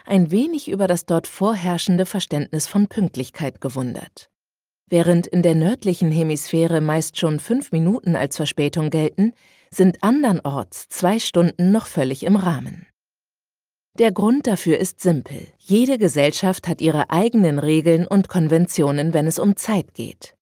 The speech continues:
Wenn du zum Beispiel einen Zug um zwanzig Uhr gebucht hast, wird von dir erwartet, um neunzehn Uhr fünfzig am Gleis zu sein.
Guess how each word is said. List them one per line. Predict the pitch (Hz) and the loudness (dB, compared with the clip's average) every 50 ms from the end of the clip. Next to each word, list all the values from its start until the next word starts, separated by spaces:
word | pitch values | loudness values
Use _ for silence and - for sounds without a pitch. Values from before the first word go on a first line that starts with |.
| _ _ _ _ _ _ _ _ _ _ _ _ _ _ | _ _ _ _ _ _ _ _ _ _ _ _ _ _
Wenn | - 190 190 180 | 2 4 4 6
du | 185 180 - | 4 2 2
zum | - 190 175 | 2 0 2
Beispiel | 170 165 170 165 - - 185 165 - | 2 2 2 0 0 0 0 0 2
einen | 170 170 170 170 170 - | 2 2 2 2 0 0
Zug | - - 285 277 - - | -2 -6 -6 -6 -2 0
um | 170 170 151 | 0 0 0
zwanzig | - - - 190 226 233 - 202 170 - - | -2 -2 -2 0 0 0 -2 -2 -4 -2 0
Uhr | 214 240 240 | 0 0 2
gebucht | - 180 147 170 156 147 - - - | 0 0 -2 -2 -4 -4 -6 -6 -6
hast, | 170 151 - - _ - - - - _ _ _ | -6 -6 -6 -8 _ -20 -20 -20 -20 _ _ _
wird | - 185 233 - - | 0 0 0 0 0
von | - 208 180 | 0 2 2
dir | 170 165 - | 2 2 0
erwartet, | 143 143 139 143 156 196 208 - 214 196 - - | 0 -2 -2 -2 -2 -2 -4 -4 -6 -6 -6 -4
um | - 165 175 156 151 | -2 0 0 0 0
neunzehn | 165 196 233 254 - - 277 247 - | 0 0 0 0 -2 -2 -6 -6 -4
Uhr | 262 233 | -4 -4
fünfzig | - - 165 151 143 - - - - 151 - - - | -4 -4 -4 -6 -6 -6 -8 -6 -6 -6 -4 0 0
am | 208 214 | 0 2
Gleis | 208 202 165 143 135 - - | 2 0 0 -2 -2 -6 -10
zu | - - 147 | -10 -8 -8
sein. | 127 - 123 117 117 - - - | -6 -6 -8 -10 -10 -12 -16 -20